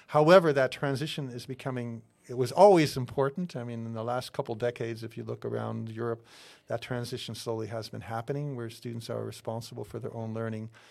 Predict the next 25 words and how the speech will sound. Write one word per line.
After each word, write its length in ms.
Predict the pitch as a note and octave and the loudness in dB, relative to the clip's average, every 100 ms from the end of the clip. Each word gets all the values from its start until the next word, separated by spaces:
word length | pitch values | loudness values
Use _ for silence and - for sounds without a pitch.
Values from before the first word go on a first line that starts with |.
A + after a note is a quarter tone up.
| - - | -20 -16
and 100 | A2 | -12
teachers 380 | - B2+ A#2+ A2+ | -10 -8 -8 -6
as 160 | A2 | -10
facilitators 800 | - A2 C3 A#2+ B2 A#2+ A#2 A2+ | -12 -10 -8 -8 -6 -8 -8 -8
in 100 | A2+ | -12
the 60 | A2+ | -12
classroom. 600 | - A#2 G#2+ - A2+ A2+ - - - - _ - | -12 -12 -10 -12 -12 -12 -18 -20 -20 -20 _ -8
But, 440 | A2 C3+ C3 - - - | 0 2 0 -8 -10 -4
um, 640 | B2+ B2 A#2+ A#2+ A#2 A2+ A#2+ | -2 2 0 -2 -6 -10 -6
with, 180 | C#3 | -6
now 200 | C#3 C#3 | 0 0
with 140 | D#3 D3 | 0 0
the, 360 | C3+ A#2+ A#2 A2+ | -2 0 -4 -6
the 120 | A#2 | -6
new 180 | B2+ A#2+ | -6 -4
digital 420 | A#2 A#2+ B2 A2+ | -4 -2 -2 -2
universe, 480 | A#2 B2+ C#3 D#3+ D3+ | -4 -4 -4 -6 -6
and 100 | A2+ | -8
especially 640 | - - F#3 - D3 B2 | -10 2 2 4 0 -2
with 200 | A#2 A#2 | -4 -8
covid, 460 | - A2+ A#2+ B2+ B2 A2 A2 A2+ - _ - - - - _ | -6 -4 -4 -8 -8 -16 -18 -20 -20 _ -20 -20 -20 -20 _
um, 580 | - B2 B2 A#2+ A#2+ A#2 A2+ | -2 2 2 0 -2 -8 -8
where 180 | A#2+ B2 | -6 -6
so 180 | - B2+ | -4 -2
much, 320 | B2 - | -2 -6